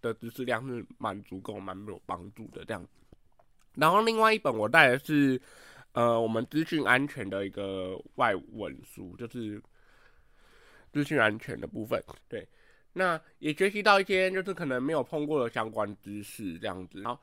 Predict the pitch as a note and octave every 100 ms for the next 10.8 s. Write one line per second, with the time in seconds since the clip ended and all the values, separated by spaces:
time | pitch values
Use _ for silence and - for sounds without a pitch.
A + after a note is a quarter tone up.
0 | _ - D#3+ G#3+ G3+ F#3 D#3 F3+ F3 D#3+
1 | D3+ A#2 A2+ A2+ A2 D#3+ D3+ C3+ A#2 A2
2 | A#2 - F2+ D#2+ G2 G#2+ A#2+ C3+ A2 A2
3 | C#3 A#2 F#2+ F#2 - C3 A2+ A2+ G#2 G#2
4 | F#2 F#2+ F#2+ F2 F2 C3+ F#2+ F2 - G2+
5 | E2 G2 F2 F2 - C3+ B2 B2+ A#3 G#3+
6 | - G#3+ F3+ D#3+ D#3+ D3+ E3+ C#3+ C#3 A2
7 | A2 G2+ G2+ G2+ A2+ A2 F#2 G2 G2 -
8 | C3 C3 A#2+ A#2+ F#2+ F#2+ G2 D#2+ D2+ D#2
9 | C#2 A#3 G3+ D3 C#3 D3 F#3 D#3+ D3 -
10 | - C3+ G#2 F#2+ F#2+ - B2 A#2